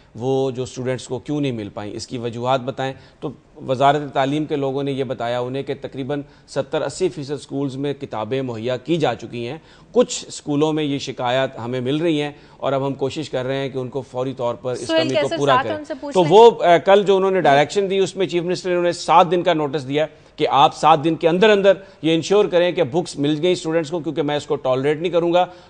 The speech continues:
Speaker 1: तो अब Sohail कैसर
Speaker 2: जी,
Speaker 1: साहब से
Speaker 2: सुहेल,
Speaker 1: ताज़ा तीन
Speaker 2: सात
Speaker 1: दिन
Speaker 2: दिन का वक्त दिया गया है, तो क्या अब ये जो किताबों की अशात है इसका काम मुकम्मल हो जाएगा और कितने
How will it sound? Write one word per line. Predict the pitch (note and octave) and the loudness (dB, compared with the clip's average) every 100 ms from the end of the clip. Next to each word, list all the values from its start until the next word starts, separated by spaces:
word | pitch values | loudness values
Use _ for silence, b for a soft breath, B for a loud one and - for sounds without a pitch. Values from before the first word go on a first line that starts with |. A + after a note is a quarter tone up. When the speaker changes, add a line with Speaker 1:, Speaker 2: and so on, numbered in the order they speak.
| - | 0
Speaker 1:
तो | |
अब | D3 C#3 | 2 2
Sohail | - D3 D3 | 2 2 4
कैसर | D3+ D#3+ | 0 0
Speaker 2:
जी, | F4 | 0
Speaker 1:
साहब | E3+ | 0
से | - | 2
Speaker 2:
सुहेल, | F4+ F#4 | 4 6
Speaker 1:
ताज़ा | G#4 A4 | 6 4
तीन | D4+ | 6
Speaker 2:
सात | D#4+ E4+ | 8 8
Speaker 1:
दिन | F4 F#4+ | 6 0
Speaker 2:
दिन | |
का | F#4+ F#4 | 2 4
वक्त | F4 C#4+ | 4 4
दिया | D#4+ | 0
गया | D#4 D#4 | 2 4
है, | D#4+ E4 | 4 2
तो | E4 | -2
क्या | E4 D4+ D#4 | 2 4 4
अब | D#4 | 4
ये | E4 D#4+ D4 | -2 -2 -2
जो | D4 D4 | -2 -4
किताबों | D4+ C#4 B3 C#4+ | 0 4 4 2
की | C4+ C#4+ | -4 -4
अशात | C4+ A#3+ B3 | 0 0 0
है | C4+ | -4
इसका | C#4+ | -6
काम | B3+ B3 C4 | 0 0 0
मुकम्मल | C4 B3+ C4+ | -4 -4 -2
हो | B3+ | -4
जाएगा | A3+ C4 C#4 | -2 -2 -4
और | C#4+ | -4
कितने | F4 - F4 F#4+ | -6 -6 -4 -4